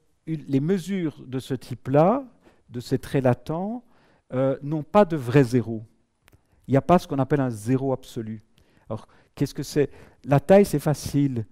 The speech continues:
Je veux dire, si j'ai une toise, hein, comme on fait pour les petits-enfants, sur le mur, et on a des petits, des petits,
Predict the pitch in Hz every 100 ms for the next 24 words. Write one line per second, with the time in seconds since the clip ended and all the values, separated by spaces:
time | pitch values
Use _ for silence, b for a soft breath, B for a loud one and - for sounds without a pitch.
0 | b b _ 120 156 160 - - 170 190
1 | 147 - 147 147 143 131 101 98 - 117
2 | 160 139 117 120 - 117 107 127 123 120
3 | 107 123 110 104 - 131 139 135 b _
4 | - 110 104 101 117 139 120 120 117 110
5 | - - 107 107 -